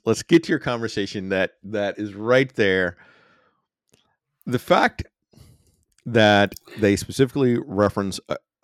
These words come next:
atrocities in World War Two and how they didn't do enough for it, then goes back to the earlier conversation that we had. 'Cause one, one of the reasons I want to do the whole thing is because then you touched on how the show is a very, has a very centralistic idea that it's trying to run with.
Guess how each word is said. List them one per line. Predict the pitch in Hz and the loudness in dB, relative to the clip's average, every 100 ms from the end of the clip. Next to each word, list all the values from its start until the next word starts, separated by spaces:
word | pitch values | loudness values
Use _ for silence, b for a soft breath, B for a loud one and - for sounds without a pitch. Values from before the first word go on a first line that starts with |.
| _ - | _ -16
atrocities | - 120 104 107 101 | -2 0 0 -2 -6
in | 98 | -4
World | 95 | -6
War | 90 | -6
Two | - 87 78 | -6 -4 -4
and | 82 | -4
how | 92 92 | -2 -2
they | 90 104 | -2 -4
didn't | 104 107 107 | -4 -8 -14
do | 95 98 98 | -12 -12 -12
enough | 87 80 | -14 -16
for | _ 87 80 73 | _ -14 -12 -12
it, | - _ _ _ _ _ _ _ _ | -14 _ _ _ _ _ _ _ _
then | 107 107 | -8 -4
goes | 104 101 | -2 -2
back | - 98 92 | 0 0 0
to | - | -2
the | 95 | -4
earlier | 92 98 92 | 0 -2 -2
conversation | 92 87 82 87 - 85 | -6 -10 -8 -8 -8 -6
that | 78 | -6
we | 85 | -6
had. | 82 80 80 | -4 -6 -6
'Cause | - 87 | -12 -8
one, | 107 | -8
one | 95 | -4
of | 113 | 0
the | 110 | 0
reasons | 107 | 0
I | 98 | -2
want | 92 | -2
to | 90 | -2
do | 87 | 0
the | 85 | 0
whole | 82 | -2
thing | 90 82 80 | -2 -4 -6
is | 85 | -10
because | 90 92 87 | -6 -4 -4
then | 90 | -6
you | 87 | -6
touched | 90 85 - | -6 -6 -4
on | 85 | -4
how | 85 82 | -2 -2
the | 80 | -2
show | - 90 90 - | 0 2 2 0
is | 87 | -2
a | 87 | 0
very, | 90 80 | 0 2
has | 85 | 0
a | 82 | 0
very | 80 82 | 0 -2
centralistic | - 82 - 92 - 92 | -2 -6 -4 -8 -6 -4
idea | 76 82 82 78 | -2 -4 -6 -8
that | 73 | -8
it's | 67 | -12
trying | 87 80 | -14 -14
to | 76 | -12
run | 73 - | -14 -16
with. | - | -20